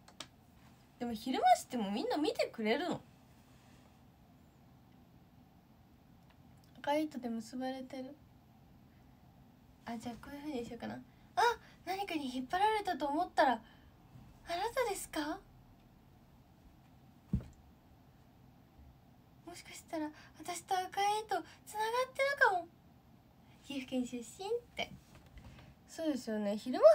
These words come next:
配信すると見れないですよね。ついし代わりに言ってくれるの。嬉しい。昼休み？でも花もさ、普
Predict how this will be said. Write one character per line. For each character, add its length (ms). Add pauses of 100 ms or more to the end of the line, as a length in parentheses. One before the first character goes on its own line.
配 160
信 240
す 100
る 120
と 100
見 140
れ 60 (180)
な 60
い 80
で 80
す 160
よ 160
ね。 300 (1120)
つ 120
い 60
し 100
代 120
わ 80
り 120
に 100
言 40
っ 20
て 100
く 100
れ 120
る 80
の。 160 (360)
嬉 200
し 160
い。 80 (960)
昼 160
休 300 (1700)
み？ 80
で 60
も 100
花 260
も 140
さ、 180 (2250)
普 100